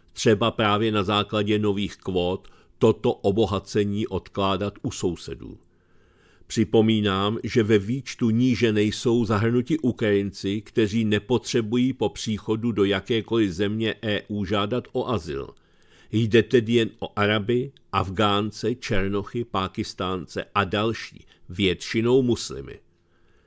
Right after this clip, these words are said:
Sedm let po vítačské hysterii zapustila v sociální realitě v Rakousku i Německu kořeny multikulturní dystopie. V Rakousku velká část žadatelů o azyl neumí číst ani psát.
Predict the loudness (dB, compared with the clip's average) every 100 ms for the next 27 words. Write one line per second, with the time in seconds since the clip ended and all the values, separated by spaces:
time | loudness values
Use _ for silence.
0 | _ _ _ _ -10 2 4 6 6 6
1 | 4 2 0 2 2 0 -2 -2 2 2
2 | 4 0 -2 -2 0 -2 -4 -6 -2 -2
3 | -2 -6 -4 -2 0 0 -2 -2 -2 -2
4 | 0 0 0 2 0 0 0 0 -2 -2
5 | -4 -4 -6 -6 -2 0 0 0 -2 -6
6 | -12 -4 -2 0 0 0 -2 0 -2 -2
7 | -6 -4 -6 -4 -4 -4 -4 -4 -4 -6
8 | -12 -14 -14 -16 -18 _ _ _ _ _
9 | _ -6 0 0 4 2 2 0 2 4
10 | 2 2 0 -2 -2 -2 -2 0 0 0
11 | 0 0 2 2 0 0 -2 0 0 2
12 | 0 -2 -2 -4 -6 -6 -6 -6 -4 -4
13 | -4 -6 -6 -8 -14